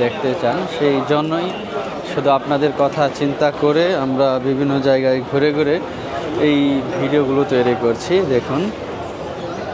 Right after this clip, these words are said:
এখান থেকে আপনারা চাইলে যে কোনো ধরনের প্রোডাক্ট হোলসেল প্রাইসে পেয়ে যাবেন। তো আপনাদের যদি হোলসেল প্রাইসে যে কোনো ধরনের প্রোডাক্টের প্রয়োজন পড়ে চায়না থেকে, সেই ক্ষেত্রে কিন্তু আমাদের সাথে যোগাযোগ করবেন।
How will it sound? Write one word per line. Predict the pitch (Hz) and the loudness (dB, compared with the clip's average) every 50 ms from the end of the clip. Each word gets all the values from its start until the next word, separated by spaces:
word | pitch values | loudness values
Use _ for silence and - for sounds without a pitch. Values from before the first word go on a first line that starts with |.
| - - - - - - - 143 | -6 -6 -8 -8 -10 -4 -2 -2
এখান | 151 147 - 185 185 175 | -2 0 -2 -4 -2 -2
থেকে | 208 196 185 196 185 175 160 | -2 0 0 2 2 2 0
আপনারা | 151 160 160 160 156 151 - | 0 0 0 2 2 2 2
চাইলে | 165 156 156 156 156 147 139 156 | 2 2 4 4 2 2 2 0
যে | 170 175 170 - | 0 0 0 0
কোনো | 175 170 165 143 | 0 0 0 0
ধরনের | 143 147 143 143 143 139 135 - | 0 0 0 2 0 -2 -2 -2
প্রোডাক্ট | 143 143 131 135 135 - - - - - | -2 0 2 2 0 0 -2 -6 -4 -2
হোলসেল | 147 165 175 170 - 180 170 160 - - | -2 -2 -2 0 0 0 0 0 0 0
প্রাইসে | 151 147 139 127 135 139 131 - | 0 0 0 0 -2 -2 -2 -2
পেয়ে | 170 170 160 139 135 | 0 0 2 2 2
যাবেন। | 117 107 107 104 101 98 - - - - - - - - - - - - - - - - - - - - - - - | 0 0 -2 -4 -4 -6 -6 -8 -8 -10 -10 -10 -10 -10 -10 -10 -10 -10 -10 -10 -10 -10 -8 -8 -8 -8 -8 -6 -2
তো | 120 117 117 117 113 113 - 120 120 | 0 0 2 2 0 0 2 0 0
আপনাদের | 113 117 160 165 156 160 170 170 160 147 151 | 0 0 0 0 2 4 2 2 2 2 2
যদি | 151 139 147 147 127 123 | 2 2 2 0 2 2
হোলসেল | 139 156 160 156 - - 170 165 165 147 - | 2 2 2 0 0 0 2 2 2 2 2
প্রাইসে | 156 147 147 139 139 147 147 143 | 2 4 4 4 2 0 2 2
যে | 156 151 147 151 | 2 2 2 2
কোনো | 147 147 147 135 139 | 2 2 2 2 2
ধরনের | 143 143 147 143 143 139 143 - | 2 2 2 2 0 -4 -4 0
প্রোডাক্টের | 127 120 113 120 120 - - 127 120 110 - 123 | 0 2 2 2 2 2 2 2 2 2 2 2
প্রয়োজন | 135 147 147 147 165 160 151 151 | 2 2 4 2 2 0 2 2
পড়ে | 160 165 165 165 151 156 - | 2 4 4 2 2 2 0
চায়না | 143 143 151 156 156 151 - | 0 2 2 0 -2 -2 0
থেকে, | 147 135 123 117 127 175 214 - - - - - - - - - - - - | -2 -2 0 0 0 -2 -2 -4 -6 -10 -10 -10 -10 -10 -8 -8 -8 -8 -2
সেই | - 165 170 175 - | 0 0 0 2 0
ক্ষেত্রে | 190 185 - 170 180 175 | -2 -2 0 -2 0 0
কিন্তু | 185 175 196 208 196 151 127 | 0 2 2 2 4 2 2
আমাদের | 131 139 135 143 139 - | 0 0 0 0 0 0
সাথে | 151 147 170 160 143 | 0 0 0 0 0
যোগাযোগ | 143 127 135 123 135 131 - - | 2 2 2 2 0 -2 0 0
করবেন। | 147 156 156 190 190 | 0 2 2 2 2